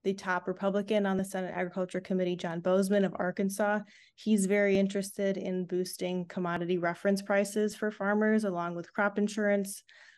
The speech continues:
Um, and so that is something that they're working through, um, but it has been quite a slog, and they, um,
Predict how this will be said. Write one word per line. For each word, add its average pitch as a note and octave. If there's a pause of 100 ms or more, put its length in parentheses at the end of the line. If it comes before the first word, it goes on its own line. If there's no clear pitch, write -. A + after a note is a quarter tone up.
(140)
Um, F3+ (240)
and G3+
so G3+
that F#3
is G3
something F#3+
that F#3
they're F#3+
working G#3+
through, G#3
um, F#3 (120)
but G3+
it G3
has G3
been G3
quite F#3
a G3
slog, F3+
and F3
they, F3 (360)
um, F#3